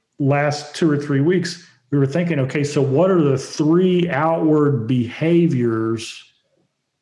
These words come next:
that would, uh,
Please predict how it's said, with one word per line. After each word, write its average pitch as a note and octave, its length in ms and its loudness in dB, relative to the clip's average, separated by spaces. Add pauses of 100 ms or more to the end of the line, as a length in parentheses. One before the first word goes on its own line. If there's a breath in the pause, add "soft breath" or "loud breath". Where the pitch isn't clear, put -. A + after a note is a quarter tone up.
(440)
that B2+ 500 -2
would, A#2+ 500 0 (400)
uh, A2 560 -4